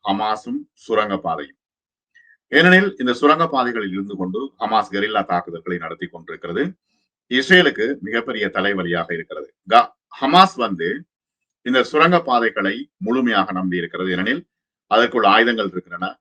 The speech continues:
ஆயுத தொழிற்சாலைகள் இருக்கின்றன, ஆயுதங்கள் வருவதற்கான வழிகள் இருக்கின்றன, எடுத்து வெளியில் கொண்டு வருவதற்கான வழிகள் இருக்கின்றன. ஆகவே, சுரங்க பாதைகளை எவ்வாறு அழிப்பது என்பதுதான் இப்பொழுது இஸ்ரேலினுடைய மிகப்பெரிய தலைவலியாக இருக்கிறது.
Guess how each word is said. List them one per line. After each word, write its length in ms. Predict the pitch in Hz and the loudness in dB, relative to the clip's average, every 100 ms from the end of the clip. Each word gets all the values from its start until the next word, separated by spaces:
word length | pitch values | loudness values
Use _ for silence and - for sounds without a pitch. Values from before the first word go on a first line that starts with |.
| - | -6
ஆயுத 340 | 98 107 107 | 0 0 0
தொழிற்சாலைகள் 680 | - 110 117 123 101 92 90 | -4 -4 -4 -4 -2 -2 -4
இருக்கின்றன, 560 | 85 90 87 98 117 - _ _ _ _ _ | -8 -8 -2 -2 -2 -8 _ _ _ _ _
ஆயுதங்கள் 880 | - 120 143 143 135 135 135 135 135 _ _ - | 2 6 6 6 6 6 6 4 -2 _ _ 2
வருவதற்கான 680 | 117 143 135 107 110 98 87 | 4 6 2 0 0 -2 0
வழிகள் 360 | 101 123 123 | 0 0 -2
இருக்கின்றன, 580 | 98 92 87 82 87 - _ _ _ - | -4 -6 -10 -10 -10 -12 _ _ _ 0
எடுத்து 460 | 123 147 151 156 | 2 2 0 -2
வெளியில் 340 | 113 117 131 131 | 0 2 2 0
கொண்டு 280 | 113 107 | -4 -4
வருவதற்கான 600 | 101 95 92 92 98 95 | -4 -2 -2 -2 -2 -2
வழிகள் 340 | 87 92 95 92 | 0 -2 -2 -6
இருக்கின்றன. 520 | 90 87 87 92 90 _ _ | -8 -10 -4 -2 -2 _ _
ஆகவே, 340 | - 131 151 180 | 2 4 6 4
சுரங்க 380 | 160 156 170 | 4 4 4
பாதைகளை 520 | 139 120 107 101 123 147 | 2 2 2 -2 -4 -4
எவ்வாறு 440 | 101 104 117 113 | -6 2 4 4
அழிப்பது 420 | 98 107 107 113 101 | 2 2 -2 -2 -2
என்பதுதான் 540 | 92 92 90 101 131 | -2 -2 0 0 -2
இப்பொழுது 560 | 98 98 98 110 123 - _ _ _ _ | -8 -8 -4 0 -2 -4 _ _ _ _
இஸ்ரேலினுடைய 840 | 117 113 151 139 113 95 90 113 | -4 2 6 6 4 0 0 0
மிகப்பெரிய 540 | 90 98 120 117 110 101 | -2 -2 -2 0 -2 0
தலைவலியாக 640 | 101 110 101 87 85 85 90 | 2 2 2 0 -2 -2 -4
இருக்கிறது. 480 | 90 92 95 90 | -4 -4 -4 -4